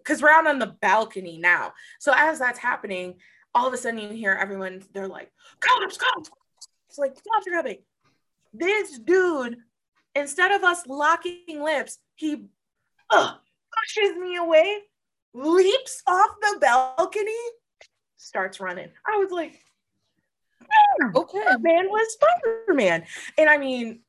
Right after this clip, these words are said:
Speaker 1: I was messed up, so I was very confused, and <laughs> I had no idea what was going on. Um, fast forward, you know when you go into the bathroom and you look your, at yourself in the mirror, and then you start getting even more drunk?
Speaker 2: And you're like, "Oh, wow,
Speaker 1: Yes.
Speaker 2: I'm very dizzy."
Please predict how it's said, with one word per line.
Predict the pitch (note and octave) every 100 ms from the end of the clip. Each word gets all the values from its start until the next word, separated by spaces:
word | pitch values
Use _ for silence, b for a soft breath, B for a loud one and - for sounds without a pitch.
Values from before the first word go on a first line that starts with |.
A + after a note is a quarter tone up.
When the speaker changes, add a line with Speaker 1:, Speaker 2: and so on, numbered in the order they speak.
| _
Speaker 1:
I | A3 D4
was | C#4 G#3
messed | G3 G3 -
up, | D#3+ E2+ -
so | - F#3 F3
I | E3 E3
was | D#3+ D#3+
very | E3+ D#3
confused, | D#3 E3 F#3 G#3+ B3+ C4+ C4 -
and | G#3+ A3 A3+ A#3
<laughs> |
I | E4 E4
had | D4+ B3+
no | A3+
idea | G3 G3
what | F#3
was | F#3 F#3+
going | D#3 F#3
on. | D#4 D#3+ - B B B B
Um, | G#3 G3+ F#3+ F3+
fast | - C4+ E4+ -
forward, | B3+ A3+ G#3 G3 F#3+ G3
you | D4+
know | F#4+
when | F4
you | C4
go | A3+
into | A3
the | G3
bathroom | F#3+ E3+ F#3+ G3 G3+
and | F#3
you | E3
look | E3+ E3+
your, | E3+ D3 _
at | F#3 -
yourself | - F3+ E3+ F3
in |
the | D#3+
mirror, | D#3 E3+ F3+ -
and | F3+
then | E3+
you | E3
start | - E3 -
getting | F3 D3+ -
even | G3+ F3 E3
more | D3+ D#3+
drunk? | F3 F3+ G3 - _ _ _
Speaker 2:
And | A#3
you're | A#3 F#3
like, | G3+ F3+ - _ _
"Oh, | - D4+
wow, | A3+ G#3+ A3+ B3
Speaker 1:
Yes. | B3+ A#3+
Speaker 2:
I'm |
very | A3+ G#3+ A3 A3+
dizzy." | G#3+ G#3+ E3+ -